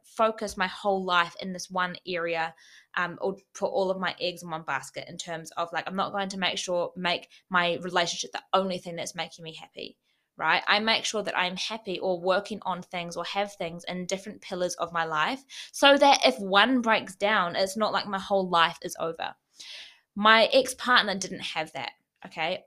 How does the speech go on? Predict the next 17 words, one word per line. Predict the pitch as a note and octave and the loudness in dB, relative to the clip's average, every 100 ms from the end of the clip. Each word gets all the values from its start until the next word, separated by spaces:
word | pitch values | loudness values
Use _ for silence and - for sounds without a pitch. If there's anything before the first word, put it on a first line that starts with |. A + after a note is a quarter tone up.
| - | 6
I | F#3+ G3+ G#3+ A3 A3 A3 A3 | 8 8 6 2 0 -2 -2
was | G#3 G3 G3 F#3+ | -4 -2 -2 -2
basically | F3 F#3 F#3 - F#3+ F3+ E3+ F3 | -2 -2 -4 -10 -8 -6 -8 -10
the | - F3+ - | -8 -8 -4
only | F3+ F3+ F3+ | -6 -6 -12
thing | - E3+ E3 - | -10 -10 -10 -12
in | F3+ | -14
his | E3+ E3 | -12 -4
life | D3 - | -4 -4
that | - | -8
made | E3 D#3+ | -6 -8
him | E3 | -8
happy. | D#3 D#3 - - F#3 - - - - | -14 -16 -14 -14 -16 -20 -20 -20 -6
And | G3+ G3+ - | -2 -2 2
I | F#3 G#3+ | 4 4
was | B3 C4 - - - | 2 -2 -6 -10 -2
terrified | A3 G#3 G3 - C#3 G2+ G2+ | -2 -2 -4 -4 -4 -6 -10